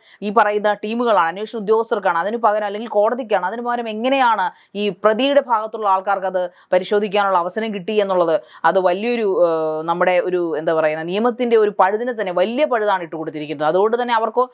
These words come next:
ഇപ്പോഴും പേടിയുണ്ടാവും. നിയമം എ-, എന്തായിരിക്കും വിധിക്കുന്നത്, അവരിതിനെ പേടിക്കാനുള്ള കാരണം, ഏ, അല്ലെങ്കിൽ അതിനുവേണ്ടി ഇപ്പോഴും പോരാട്ടം തുടർന്നുകൊണ്ടിരിക്കുന്നതിന്റെ കാരണം പോലും ഈ മാൽപ്രാക്ടീസ് ആണ്. സുതാര്യമായൊരു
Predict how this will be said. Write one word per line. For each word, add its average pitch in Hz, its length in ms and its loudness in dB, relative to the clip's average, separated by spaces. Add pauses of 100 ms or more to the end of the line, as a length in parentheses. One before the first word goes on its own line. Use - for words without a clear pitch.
(180)
ഇപ്പോഴും 285 300 0
പേടിയുണ്ടാവും. 247 540 0
നിയമം 220 320 -8
എ-, 190 220 -4 (100)
എന്തായിരിക്കും 220 560 0
വിധിക്കുന്നത്, 196 340 -4
അവരിതിനെ 196 220 -2
പേടിക്കാനുള്ള 202 560 2
കാരണം, 190 680 -2 (160)
ഏ, 170 40 2
അല്ലെങ്കിൽ 185 320 2
അതിനുവേണ്ടി 208 320 -4
ഇപ്പോഴും 214 240 -2
പോരാട്ടം 220 420 2
തുടർന്നുകൊണ്ടിരിക്കുന്നതിന്റെ 208 600 -4
കാരണം 208 280 0
പോലും 208 240 -2
ഈ 220 120 -6
മാൽപ്രാക്ടീസ് 240 580 0
ആണ്. 202 100 -6
സുതാര്യമായൊരു 240 800 -4